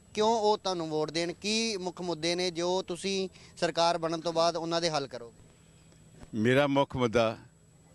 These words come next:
Speaker 2: ਭਾਵੇਂ ਉਹਨਾਂ ਮੈਨੂੰ ਸੇਵਾ ਨਹੀਂ ਸੀ ਦਿੱਤੀ, ਮੈਂ ਪੰਜ ਸਾਲ ਉਹਨਾਂ ਦੇ ਦੁੱਖ 'ਚ, ਉਹਨਾਂ ਦੇ ਸੁੱਖ 'ਚ, ਹਰ ਘੜੀ, ਹਰ ਪਲ ਔਰ ਚੌਵੀ ਘੰਟੇ, ਤਿੰਨ ਸੌ ਪੈਂਹਠ ਦਿਨ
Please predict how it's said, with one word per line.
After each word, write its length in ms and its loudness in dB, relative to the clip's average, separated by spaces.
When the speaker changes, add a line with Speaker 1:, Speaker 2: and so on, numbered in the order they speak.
Speaker 2:
ਭਾਵੇਂ 260 4
ਉਹਨਾਂ 140 4
ਮੈਨੂੰ 140 2
ਸੇਵਾ 300 6
ਨਹੀਂ 100 0
ਸੀ 120 -6
ਦਿੱਤੀ, 260 -4
ਮੈਂ 240 4
ਪੰਜ 320 2
ਸਾਲ 420 4
ਉਹਨਾਂ 200 6
ਦੇ 120 6
ਦੁੱਖ 280 2
'ਚ, 160 -10
ਉਹਨਾਂ 220 4
ਦੇ 80 6
ਸੁੱਖ 300 2
'ਚ, 140 -14
ਹਰ 340 4
ਘੜੀ, 180 4
ਹਰ 140 2
ਪਲ 360 2
ਔਰ 120 4
ਚੌਵੀ 360 4
ਘੰਟੇ, 340 2
ਤਿੰਨ 120 6
ਸੌ 200 4
ਪੈਂਹਠ 320 4
ਦਿਨ 220 0